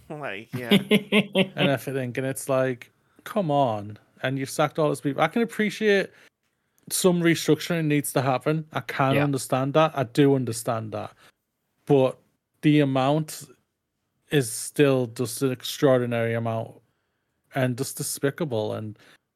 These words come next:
Speaker 3: and then to come out a week later, forty-nine percent up, almost fifty percent up on revenue, people. We could have saved all those people's jobs and everything, or restructured them, or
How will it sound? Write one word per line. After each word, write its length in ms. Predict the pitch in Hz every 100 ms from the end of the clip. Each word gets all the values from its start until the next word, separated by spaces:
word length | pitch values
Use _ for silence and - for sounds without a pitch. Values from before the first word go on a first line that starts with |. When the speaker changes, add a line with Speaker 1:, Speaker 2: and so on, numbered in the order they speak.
| _
Speaker 3:
and 80 | 127
then 100 | 127
to 60 | 123
come 180 | 147
out 200 | 131 127
a 40 | 123
week 220 | 127 120
later, 480 | 131 127 113 110 104 _
forty-nine 420 | - 202 202 208
percent 280 | 185 208 208
up, 80 | -
almost 320 | 208 233 -
fifty 260 | - 226 226
percent 340 | 202 - 202
up 140 | 202 202
on 100 | 202
revenue, 360 | 190 165 143
people. 460 | 120 147 147 165 156
We 100 | 208
could 300 | - - 247
have 100 | 151
saved 380 | - 143 127 117
all 140 | 117 117
those 140 | 117
people's 440 | 127 117 117 104 - -
jobs 340 | 151 147 143
and 80 | 147
everything, 340 | 139 143 143 - - - -
or 140 | 127 127
restructured 560 | 139 131 - 151 -
them, 140 | 147 135
or 320 | 123 123